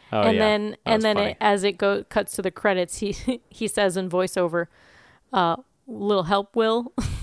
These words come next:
Speaker 2: He asks Willow for help.
Speaker 1: <laughs> Willow. <laughs> Willow, get it open for him.
Speaker 2: Yeah, not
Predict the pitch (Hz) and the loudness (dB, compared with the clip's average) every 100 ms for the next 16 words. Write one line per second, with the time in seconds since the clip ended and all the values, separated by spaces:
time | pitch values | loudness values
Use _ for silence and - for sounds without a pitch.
0 | - - - - 208 196 190 294 - - | -6 -6 -6 -4 0 2 4 4 2 4
1 | 269 - 294 254 170 170 160 160 160 - | 4 4 4 6 8 8 8 8 6 4
2 | 247 - 262 202 190 175 165 147 143 143 | 4 6 2 4 4 6 6 6 4 4
3 | 135 131 131 135 131 131 277 277 247 226 | 4 6 4 2 -4 2 4 6 6 4
4 | 285 320 - | 6 6 6